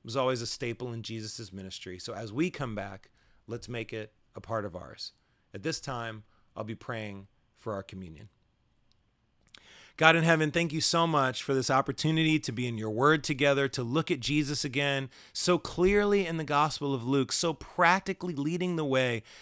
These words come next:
not allowing brain fog and all the distractions that he went through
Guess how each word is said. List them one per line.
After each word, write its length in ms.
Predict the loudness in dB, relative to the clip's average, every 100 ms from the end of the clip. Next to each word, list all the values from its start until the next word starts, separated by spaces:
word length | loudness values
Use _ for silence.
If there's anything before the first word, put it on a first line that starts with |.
| -12
not 440 | -6 0 4 4 2
allowing 540 | -2 2 2 2 2 0
brain 400 | 2 2 0 -2
fog 460 | 0 2 2 0
and 100 | -2
all 300 | 2 2 2
the 80 | 0
distractions 640 | -2 -2 0 -2 -2 -6 -4
that 140 | -4
he 100 | -4
went 300 | -2 -4 -2
through 260 | 0 0